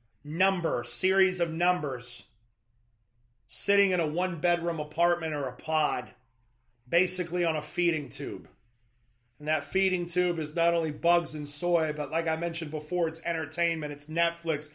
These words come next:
it's movies, it's pornography, it's video games. It's the detestable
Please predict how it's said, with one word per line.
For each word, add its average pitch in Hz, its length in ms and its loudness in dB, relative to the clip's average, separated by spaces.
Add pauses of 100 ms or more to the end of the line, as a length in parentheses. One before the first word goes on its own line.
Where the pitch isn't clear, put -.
(260)
it's 147 220 -6
movies, 165 480 2
it's 156 120 -8
pornography, 160 840 0
it's 117 160 -4
video 160 560 0
games. 139 440 -4 (520)
It's - 120 -20
the 156 120 -6
detestable 156 1200 -2